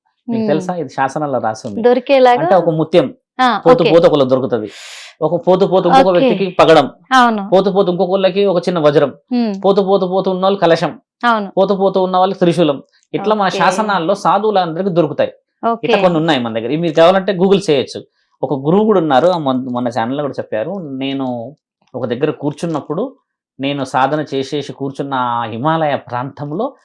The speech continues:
Speaker 2: మ్మ్.
Speaker 1: నాకు శివపాశం దొరికింది అన్నాడు ఆయన. శివపాశం దొరికింది.
Speaker 2: ఆ.
Speaker 1: నేను ఆ గురువు పేరు చెప్పకూడదు,
Speaker 2: ఓకే, ఓకే, ఓకే,
Speaker 1: ఎందుకంటే
Speaker 2: ఓకే.
Speaker 1: అధర్మం అవుతుంది అది.
Speaker 2: అంటే విని-,
Speaker 1: ఆయన
Speaker 2: విన్నాం స్వామి
Speaker 1: అది
Speaker 2: అది.
Speaker 1: అలా ఎందుకు దొరుకుతుంది అంటే,
Speaker 2: ఆ.
Speaker 1: ఆ అర్హతకి రివార్డ్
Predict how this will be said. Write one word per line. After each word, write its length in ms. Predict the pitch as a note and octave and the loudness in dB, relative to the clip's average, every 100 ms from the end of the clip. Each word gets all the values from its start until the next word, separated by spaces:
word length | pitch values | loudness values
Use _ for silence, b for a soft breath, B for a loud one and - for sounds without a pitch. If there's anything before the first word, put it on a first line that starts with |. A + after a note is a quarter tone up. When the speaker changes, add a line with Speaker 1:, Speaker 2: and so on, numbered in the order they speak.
| A#3 | -8
Speaker 2:
మ్మ్. 240 | A3 G3+ | -6 -4
Speaker 1:
నాకు 180 | D3+ E3 | -6 -8
శివపాశం 680 | - D#3+ F3+ E3 D#3 D#3 | -4 -2 0 -2 -4 -8
దొరికింది 380 | C3 B2 B2+ A2+ | -8 -8 -8 -8
అన్నాడు 240 | C#3+ D#3+ G#2 | -10 -12 -14
ఆయన. 140 | - - _ _ - | -16 -20 _ _ -18
శివపాశం 800 | - D3 F#3 F3+ F3 F3 F#3+ F#3 | -10 0 2 4 4 4 2 4
దొరికింది. 360 | D#3+ D3+ D3 A#2+ | 4 4 0 -2
Speaker 2:
ఆ. 60 | |
Speaker 1:
నేను 160 | B2 B2 | -2 -2
ఆ 20 | |
గురువు 240 | A2 A#2 B2+ | -2 -4 -2
పేరు 160 | A#2 | -2
చెప్పకూడదు, 500 | - B2 A2 A2 G#2 | -2 -8 -8 -6 -2
Speaker 2:
ఓకే, 80 | G#3+ | 0
ఓకే, 240 | G#3+ A3 | 0 -2
ఓకే, 200 | G3+ - | -4 -4
Speaker 1:
ఎందుకంటే 280 | G3+ - G#2+ | -6 -2 -2
Speaker 2:
ఓకే. 140 | G2+ A2 | 0 0
Speaker 1:
అధర్మం 260 | G#2 A2+ | -2 -4
అవుతుంది 300 | G#2 F#2+ G2+ | -8 -10 -12
అది. 200 | G#2+ G#3 B3+ | -12 -10 -6
Speaker 2:
అంటే 240 | B3 C#4+ | 0 2
విని-, 100 | C4 | 4
Speaker 1:
ఆయన 280 | B3+ B3 G3 | 4 4 4
Speaker 2:
విన్నాం 380 | C#4 D4 C4 G#3+ | 2 2 2 0
స్వామి 240 | A3+ G#3 | 0 0
Speaker 1:
అది 140 | G#3 | 0
Speaker 2:
అది. 120 | G3+ E3+ | 0 4
Speaker 1:
అలా 160 | G3 | 6
ఎందుకు 220 | G3 A3 | 6 6
దొరుకుతుంది 420 | A3 G#3 G#3 G3+ D#3+ | 4 4 4 4 4
అంటే, 460 | C3 F3 B3+ D#4 A#3+ | 2 0 0 -4 -6
Speaker 2:
ఆ. 40 | |
Speaker 1:
ఆ 400 | A#3 F#3 D#3+ B2+ | -2 2 4 4
అర్హతకి 500 | D3+ F#3 A3 A3 G#3 | 4 4 2 0 0
రివార్డ్ 440 | E3 D3 D#3 G#3 | 0 0 2 0